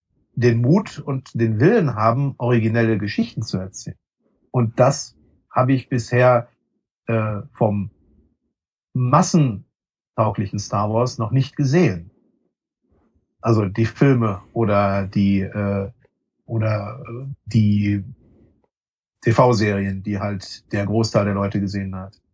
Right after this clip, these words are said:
Ja, ist im Prinzip genau das, was Johann gerade auch schon beschrieben hat. Ähm, es werden wieder Geschichten über Luke, Leia und Han gemacht.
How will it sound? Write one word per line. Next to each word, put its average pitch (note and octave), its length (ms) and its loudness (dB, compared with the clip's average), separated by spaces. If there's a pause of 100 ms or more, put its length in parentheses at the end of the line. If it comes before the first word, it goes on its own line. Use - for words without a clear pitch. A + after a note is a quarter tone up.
Ja, A#2+ 140 0
ist C3 180 -4
im C3 100 0
Prinzip C#3+ 360 2
genau B2 260 4
das, B2 220 0
was C3 200 -4
Johann B2 280 0
gerade B2 220 2
auch B2+ 120 -4
schon A#2+ 180 -8
beschrieben A#2 480 -4
hat. A#2 220 -6 (580)
Ähm, A#2 300 0 (140)
es C3+ 180 0
werden A2+ 340 2
wieder D3 320 6
Geschichten D3+ 540 2
über D3+ 220 4
Luke, D#3+ 400 2
Leia C#3 340 2
und D3 140 -2
Han F#3+ 240 0
gemacht. G#2+ 480 -6